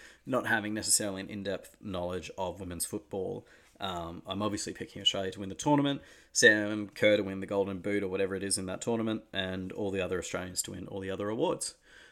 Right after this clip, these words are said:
And that's pretty much it. Uh, oh, cricket starts tonight too. Fucking, oh. Yeah, that's a, that's a frustrating, uh, that's another thing giving me anxiety. I haven't, haven't been impressed by our batting, apart from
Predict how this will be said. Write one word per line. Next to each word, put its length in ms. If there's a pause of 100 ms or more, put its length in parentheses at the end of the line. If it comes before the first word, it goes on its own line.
(140)
And 140
that's 140
pretty 160
much 180
it. 300 (420)
Uh, 420 (1400)
oh, 180
cricket 220
starts 260
tonight 240
too. 340 (800)
Fucking, 440 (120)
oh. 360 (920)
Yeah, 320 (220)
that's 220
a, 160
that's 220
a 60
frustrating, 680 (320)
uh, 80
that's 240
another 240
thing 180
giving 220
me 100
anxiety. 500
I 100
haven't, 320 (340)
haven't 240
been 140
impressed 380
by 180
our 140
batting, 380
apart 320
from 300